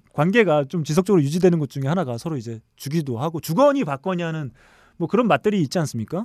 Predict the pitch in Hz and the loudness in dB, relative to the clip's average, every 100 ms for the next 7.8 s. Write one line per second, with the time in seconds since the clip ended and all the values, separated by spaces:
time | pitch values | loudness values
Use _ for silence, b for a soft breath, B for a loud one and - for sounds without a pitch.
0 | - 160 208 196 131 127 123 131 131 175 | -2 0 2 2 2 -2 -4 -8 -8 -4
1 | 131 139 151 147 120 - 123 110 104 131 | -2 -2 -2 -4 -6 -6 -8 -6 -6 -4
2 | 123 101 - 123 147 - 175 143 - 151 | -4 -6 -10 -8 -6 -2 -4 -4 -8 -8
3 | - 170 147 139 123 139 139 135 107 156 | -4 -2 -2 -4 -2 -2 0 -2 -4 -8
4 | 185 - 131 143 - 214 175 139 131 117 | -14 -8 0 0 2 2 2 2 0 -2
5 | 117 110 b b b - 147 123 143 139 | -4 -6 b b b -4 0 2 2 0
6 | 120 - 113 - _ _ _ 135 127 113 | -4 -6 -8 -10 _ _ _ -6 -4 -4
7 | 120 113 _ 220 202 151 - 123 | -8 -10 _ -2 0 0 -4 -8